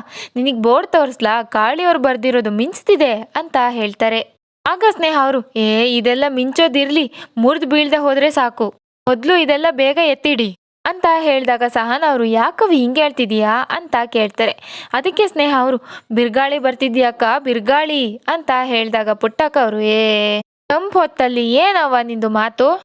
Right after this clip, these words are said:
ಅಂತ ಹೇಳ್ದಾಗ ಸ್ನೇಹ ಅವರು, "ಹೇಳೋದೇನಿಲ್ಲವ್ವ, ಇನ್ನೇನಿದ್ರು ಆರ್ಭಟ ನೋಡೋದಷ್ಟೇ" ಅಂತ ಹೇಳ್ತಿರುವಾಗ್ಲೇನೆ ಕಂಠಿ ಅವರು ತುಂಬಾ ಕೋಪದಲ್ಲಿ ಪುಟ್ಟಕ್ಕ ಅವ್ರ ಮನೆ ಮುಂದೆ ಬಂದು ಗಾಡಿ ನಿಲ್ಸಿ ಗಾಡಿಯಿಂದ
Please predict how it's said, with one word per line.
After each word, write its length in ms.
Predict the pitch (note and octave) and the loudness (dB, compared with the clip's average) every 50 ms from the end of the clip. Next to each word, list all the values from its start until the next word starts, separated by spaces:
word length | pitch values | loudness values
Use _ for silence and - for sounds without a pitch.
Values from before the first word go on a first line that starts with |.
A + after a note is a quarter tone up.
| _ _ _ _ _ | _ _ _ _ _
ಅಂತ 260 | - F4+ F#4+ F#4+ - F4 E4+ E4+ | -2 -2 -2 0 2 2 2 2
ಹೇಳ್ದಾಗ 460 | E4 D#4 A3 B3 C4+ A#3+ B3+ A#3+ A3+ A#3 A#3+ | 2 2 0 0 0 0 -2 0 0 -2 -4
ಸ್ನೇಹ 320 | A#3 - A#3 B3 D4+ D#4+ C#4+ | -2 -2 -2 0 2 2 2
ಅವರು, 200 | B3 B3+ C4 A#3 | 0 0 -2 -4
"ಹೇಳೋದೇನಿಲ್ಲವ್ವ, 1120 | G3+ G3+ A3 A3 G#3+ A3 A3 A#3 B3+ C#4 C4+ C#4 C#4 C4+ C4 C4 B3+ B3+ C4 C4 B3+ A#3 A3 G#3 G#3 G#3+ G#3+ _ _ _ | -4 -2 0 0 2 2 2 2 2 2 2 2 0 0 0 0 0 2 0 0 2 2 0 0 0 -4 -8 _ _ _
ಇನ್ನೇನಿದ್ರು 720 | A#3 A#3+ A#3 A3+ A3+ A3+ A#3 B3+ C4 C4 A#3+ G#3 C4+ C#4 C4 | -4 -2 0 0 0 0 0 0 0 -2 0 2 2 4 4
ಆರ್ಭಟ 540 | A#3 G#3+ G#3 G#3+ A3+ A#3 A#3+ A#3 B3+ B3 - C4+ | 4 4 2 2 0 -2 -2 -4 -4 -2 -2 -2
ನೋಡೋದಷ್ಟೇ" 800 | B3+ A#3+ A3+ A3 A3+ A#3+ C4 C4 A#3+ A#3 A#3 - - - B3+ A#3+ G#3+ - - _ _ _ _ _ _ _ | -2 -2 -2 0 0 0 0 0 0 -2 -4 -6 -6 -2 -2 -2 -2 -4 -10 _ _ _ _ _ _ _
ಅಂತ 260 | - E4+ G4 G4 F#4 F4 E4 | -4 -4 -4 0 0 2 2
ಹೇಳ್ತಿರುವಾಗ್ಲೇನೆ 1040 | E4 C#4+ B3 B3 B3 D4+ E4+ - G4 F#4+ F4+ D#4 D4 C#4 C4+ B3 B3 A#3+ A#3 A#3+ A#3+ | 2 0 0 0 0 0 0 0 0 0 2 2 2 0 0 0 -4 -4 -2 -2 -2
ಕಂಠಿ 360 | A#3 - A3 G#3 B3 D4 F4 | -2 -2 -2 -2 -2 0 2
ಅವರು 280 | E4+ D#4+ D4 C4 C4 C4+ | 2 2 2 2 0 -2
ತುಂಬಾ 420 | C4 - A3+ A3 A3+ D4 F4 F4 | -2 -2 -4 -2 -2 0 0 0
ಕೋಪದಲ್ಲಿ 560 | D#4+ - C#4 B3 A#3 - - G#3+ G#3+ G#3+ G#3+ A3 | 0 0 0 0 0 0 -2 -2 0 0 0 -2
ಪುಟ್ಟಕ್ಕ 460 | - - G#3 - - D#4 E4+ E4+ E4+ | -2 -4 -4 -2 -2 -2 0 2 2
ಅವ್ರ 140 | D#4 D4 C#4 | 0 0 0
ಮನೆ 260 | B3+ A#3+ A#3 A#3 A#3 | -2 -2 -2 -2 -2
ಮುಂದೆ 320 | A3 A3 G#3+ G#3+ G#3 A3 | -2 -2 -2 0 0 0
ಬಂದು 340 | G#3 G#3+ G#3 G#3 G#3 A#3 A3+ | 0 0 -2 0 0 -2 -2
ಗಾಡಿ 520 | G#3 - A3+ G#3+ B3 A#3+ B3 D4 E4+ G4+ | -2 -2 -4 0 0 0 0 0 -2 -2
ನಿಲ್ಸಿ 320 | F#4+ E4+ D4+ C4+ - C#4 B3+ | -4 -4 -4 -2 -2 -2 -2
ಗಾಡಿಯಿಂದ 520 | G#3+ A3+ G#3+ G#3 A#3+ D4+ F4+ F4+ D#4+ D4+ | 0 0 0 0 0 -2 -4 -4 -2 -2